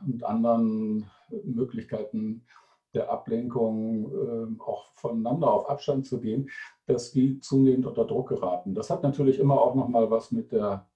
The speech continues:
äußeren Lebenssituation zu tun, spielen Kinder eine Rolle, die jetzt auch womöglich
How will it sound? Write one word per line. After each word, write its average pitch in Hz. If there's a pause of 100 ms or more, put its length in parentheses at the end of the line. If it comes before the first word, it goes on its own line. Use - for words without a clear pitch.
(800)
äußeren 127
Lebenssituation 123
zu 127
tun, 123
spielen 113
Kinder 139
eine 123
Rolle, 117
die 120
jetzt 110
auch 117
womöglich 120